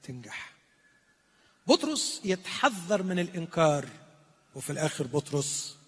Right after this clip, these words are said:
ينكر، التلاميذ يتحذروا من الترك للمعلم وحيدًا وفي الآخر كل التلاميذ يتركوا.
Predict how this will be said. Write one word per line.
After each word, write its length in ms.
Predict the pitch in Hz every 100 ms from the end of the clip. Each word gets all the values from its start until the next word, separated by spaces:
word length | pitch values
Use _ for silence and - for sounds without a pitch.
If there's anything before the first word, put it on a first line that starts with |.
| _ _ _ _ _ _ -
ينكر، 400 | 135 127 - 113 - - _ _ _ _ _ _ _
التلاميذ 580 | - 208 240 320 349 254
يتحذروا 1040 | 285 - 233 175 151 240 262 262 247 240
من 360 | 202 202 233 233
الترك 800 | - - - 254 269 - - 185
للمعلم 720 | 180 175 175 160 214 185 175
وحيدًا 680 | 160 - 175 151 139 127 113 - _
وفي 120 | 151 156
الآخر 260 | 165 160
كل 220 | - 151
التلاميذ 640 | 143 151 139 135 143 131 - - _ _ _ _ _
يتركوا. 500 | 127 - - - -